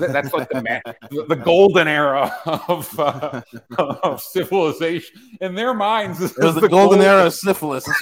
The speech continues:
Speaker 2: what it was.
Speaker 1: <laughs>
Speaker 2: Not
Speaker 1: Let's,
Speaker 2: civilization.
Speaker 1: let's stop showering and fucking the grass. Like, yeah, it's,
Speaker 2: <laughs>
Speaker 1: that's the, that's the golden age of, of the boomer. Um, but I think that's probably the genesis of all of it. Cultural Marxism,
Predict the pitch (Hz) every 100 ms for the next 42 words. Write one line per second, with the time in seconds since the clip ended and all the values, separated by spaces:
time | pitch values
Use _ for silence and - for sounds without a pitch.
0 | - 160 151 165 147 - 135 139 170 170
1 | 196 180 165 160 147 147 226 156 - 240
2 | - - - 190 247 196 147 135 135 -
3 | - 208 202 185 160 156 190 151 107 -
4 | _ 151 147 - 147 127 139 180 - 185
5 | - 175 147 165 165 170 175 165 147 151
6 | 147 170 143 156 165 151 131 117 117 139
7 | 113 127 113 113 107 123 113 82 _ _
8 | _ _ _ 127 123 123 123 _ _ _
9 | 110 143 135 _ 170 170 - 143 139 _
10 | - 139 127 120 131 127 123 _ 123 95
11 | 123 131 107 - 101 - - 117 95 95
12 | _ _ _ _ _ _ 123 131 98 85
13 | - - 135 - 139 117 117 - 120 117
14 | 110 113 _